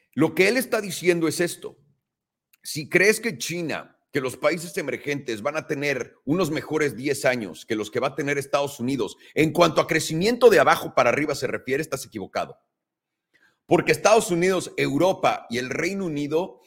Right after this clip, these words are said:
están agarrando todo lo que habían hecho antes, deshaciéndolo y volviendo a construir, pero ya con una base sólida.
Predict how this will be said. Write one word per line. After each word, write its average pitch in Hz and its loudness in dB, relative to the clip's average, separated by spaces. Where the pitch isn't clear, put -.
están 190 -4
agarrando 208 0
todo 214 2
lo 165 -2
que 139 0
habían 160 -2
hecho 147 -2
antes, 123 -4
deshaciéndolo 208 2
y 185 -8
volviendo 147 0
a 170 -10
construir, 143 -4
pero 143 0
ya 123 -4
con 139 -4
una 135 -2
base 113 -6
sólida. 101 -8